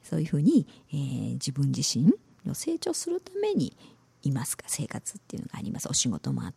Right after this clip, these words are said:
たり、人間関係っていうのがあるので、えー、そこのところは、うん、あまりこう、卑下したり遠慮するところではないですからね。うん。だから、今、自分の中で考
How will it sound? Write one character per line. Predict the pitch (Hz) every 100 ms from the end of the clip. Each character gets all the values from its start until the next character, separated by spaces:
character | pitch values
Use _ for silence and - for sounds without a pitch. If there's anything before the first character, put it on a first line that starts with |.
| -
た | 147
り、 | 180 143 - 139
人 | 127
間 | 110 -
関 | 139 123
係 | -
っ | -
て | -
い |
う | 466
の |
が | 440 - - -
あ | - 175
る | 160
の | - -
で、 | 165 147 - - - - - -
え | 147 139 131
ー、 | 143
そ | -
こ | 240
の | 294
と | 302
こ | 302
ろ | 277
は、 | 196 240 190 - - - -
う | 156
ん、 | 170 147 139
あ | 147
ま | 208
り | 240
こ | 170
う、 |
卑 | 170 135
下 | 131
し | -
た | -
り | - 113
遠 | 190
慮 | 240
す | -
る | 247
と | 240 233
こ | 208
ろ | 147
で | -
は | - - -
な | 147 185
い | 185
で | - -
す | -
か | 185
ら | - 254
ね。 | 403 - - - _
う | 180
ん。 | 175 160 151 139 139 -
だ | 226 226 247 233
か |
ら、 | - -
今、 | 381 349 330 359 -
自 | 214 277
分 | 285 285
の | 294
中 | 311 320 247 254
で | 359
考 | - -